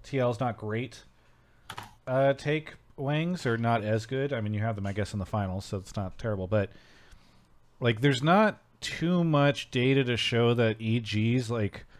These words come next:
really solving a lot of their issues or really shoring stuff up. It's not like they're coming out of a big streak. You know, like, obviously Hunter T lost their game, but they seem like far more of a threat because of the streak that they did have,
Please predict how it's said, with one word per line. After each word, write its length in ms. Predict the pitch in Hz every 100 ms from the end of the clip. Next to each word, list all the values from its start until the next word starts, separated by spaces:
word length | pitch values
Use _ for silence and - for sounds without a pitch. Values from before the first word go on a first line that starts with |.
| - - -
really 640 | 107 120 143 151 151 151
solving 540 | 143 135 131 151 156 139
a 60 |
lot 200 | 127 135
of 60 | 135
their 140 | 123
issues 720 | 110 131 - 156 156 156 151
or 640 | 117 95 95 95 90 90 - - - - _ 123
really 240 | 127 131
shoring 500 | - - 139 143 139
stuff 300 | - 131 123
up. 200 | 131 -
It's 140 | 113
not 100 | 151
like 140 | 143 139
they're 80 | 127
coming 320 | - 131 127
out 100 | 123
of 60 |
a 60 | 113
big 180 | 117 110
streak. 340 | - 120 123
You 100 | 117
know, 60 | 120
like, 140 | 113
obviously 380 | 120 139 147 151
Hunter 200 | 131 127
T 180 | - 127
lost 440 | 113 113 110 - - - - - - - 120
their 180 | 120
game, 280 | 120 117 110
but 160 | 110 104
they 180 | 127 135
seem 420 | - 139 127 120
like 180 | 123 107
far 280 | - 123 131
more 140 | 123
of 80 | 113
a 80 | 110
threat 440 | - 117 113 107 - -
because 560 | 113 120 104 - - - - - -
of 140 | 117
the 80 | 110
streak 300 | 107 - 110
that 140 | 110 -
they 120 | 104
did 260 | 98 156
have, 560 | 143 110 101 101 120 -